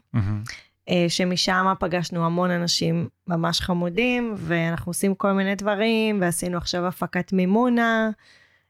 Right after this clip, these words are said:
Speaker 2: אה, ממש, כאילו, הפקה מהממת זאת הייתה. מסתבר שזו הייתה ההפקה היחידה הכי שווה בתל אביב,
Speaker 1: <laughs>
Speaker 2: אגב.
Speaker 1: גדול.
Speaker 2: כן, פשוט, אה, באנו לבית של מישהו, הזמנו מופלטות וזה, ג'חנונים בטעמים,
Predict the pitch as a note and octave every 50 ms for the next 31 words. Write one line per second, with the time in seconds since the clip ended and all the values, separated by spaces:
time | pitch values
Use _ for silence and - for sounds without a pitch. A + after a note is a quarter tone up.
0 | _ _ - - F#3+ F#3+ F#3 F3+ F3+ F3+ F3+ F3+ F3+ F3+ F3+ F#3 F#3+ G3+ G#3 G3+
1 | G3+ F#3+ - - - F#3 F#3 E3+ E3+ E3+ E3 - - F#3 E3+ - G3 F#3+ F#3 F#3
2 | F3+ F3 F3+ F#3 F#3 F#3 F#3 F3 - - - F#3+ F#3+ - G#3 G#3 G3+ - - G3
3 | F#3 A#3+ C4 B3+ B3+ G#3 G#3 G3 F#3+ E3+ A3 G#3+ G#3 G#3 G3+ F3 - F#3+ - G#3
4 | G3+ G3+ G3+ F#3+ F#3 - - F3+ F3 F3 G3 G3 G3 F#3+ - F#3+ - - - F#3
5 | - F#3+ F3 F#3 F#3 F3+ F3+ - - F3+ F3 E3 E3 F3+ G3 C#3+ G2 - D3+ E3+
6 | D3+ A2+ - - - G3+ G#3 G#3+ A#3 B3+ C#4 - _ B2 A#2 A#2 A2 A#2 B2+ C3
7 | B2 B2+ - _ _ _ G#3+ G#3+ G#3 G3 F#3+ F#3+ - G3 F3+ G3 G3 - _ -
8 | G#3 G3+ G3 G3 G3 E3+ E3 F#3+ F#3+ F#3 G3 F3+ F3+ D#3+ F#3+ F#3 F3 - - -
9 | D#3+ E3 F#3 G#3+ C4 C4+ - - C#4+ C#4+ C#4+ C#4+ C#4 - _ _ _ _ _ _
10 | _ _ _ _ _ - - - G#3 F#3+ F3+ G#3+ A3 A3+ A3+ A3+ A3+ A3 G#3+ A3
11 | G#3+ - - G#3+ A3 A3 G#3+ - A3 G#3+ G#3+ G#3 G3 G#3+ G3+ F#3+ G#3+ G#3+ F3+ A3
12 | G#3+ - - G#3+ G#3+ G#3+ G#3 G3+ G3+ G#3 - - G3 F#3+ F#3+ G3 G3+ G#3+ A3 A3+
13 | A3 G#3+ G#3+ G#3+ G#3+ G#3+ G#3